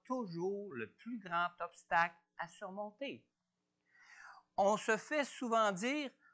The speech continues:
Entourez-vous de gens qui vont vous permettre de réaliser vos rêves. » Hein ? Vous avez déjà entendu ça, hein ? Dans nos églises même. Mais nos rêves sont-ils des rêves qui sont en accord avec ce que Dieu s'attend, lui, de nous ?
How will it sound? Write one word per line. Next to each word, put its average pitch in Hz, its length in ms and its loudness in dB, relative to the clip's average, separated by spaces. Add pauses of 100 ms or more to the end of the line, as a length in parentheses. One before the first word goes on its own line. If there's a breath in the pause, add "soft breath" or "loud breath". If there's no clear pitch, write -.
(200 soft breath)
Entourez-vous 302 1000 4
de 208 180 4
gens 277 400 4
qui 214 140 -6
vont 247 260 4
vous 190 200 -6 (100)
permettre 277 540 0
de 226 200 -2
réaliser 247 640 -2
vos 285 200 -6
rêves. » 320 500 2 (840)
Hein ? 285 300 2
Vous 151 120 -8
avez 160 200 0
déjà 165 260 0
entendu 170 320 0
ça, 339 180 -2 (120)
hein ? 233 240 2 (500)
Dans 160 180 4
nos 233 140 0
églises 247 600 0
même. - 200 -18 (560 soft breath)
Mais 180 140 6
nos 240 260 6
rêves 359 360 8
sont-ils 277 680 2
des 175 240 4
rêves 254 420 6
qui - 80 -20
sont 220 260 6 (100)
en 175 200 4
accord 269 540 6
avec 185 300 2
ce - 120 -20
que 175 160 0
Dieu 185 340 -4
s'attend, 294 720 0
lui, 127 240 -6
de 113 140 -10
nous ? 107 240 -12